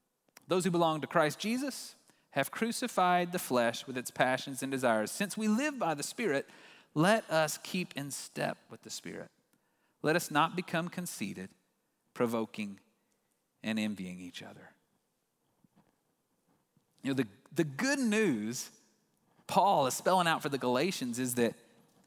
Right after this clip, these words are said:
you know, we have a choice in this. You know, what our life looks like. And, you know, it reminds me of a moment that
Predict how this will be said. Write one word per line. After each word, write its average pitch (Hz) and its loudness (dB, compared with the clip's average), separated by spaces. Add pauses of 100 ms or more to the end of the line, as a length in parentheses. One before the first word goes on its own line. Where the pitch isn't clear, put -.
(280)
you 190 -10
know, 160 -4
we 160 -4
have - -6
a 220 -10 (120)
choice - -8
in 123 -4
this. - -8 (720)
You 147 -4
know, 175 -2
what 226 2
our 247 4
life 196 0
looks 156 -2
like. 110 -2
And, 110 -4 (1600)
you 196 -2
know, 202 0
it 196 4
reminds 196 4
me 196 4
of 147 4
a 143 6
moment 151 2
that 127 2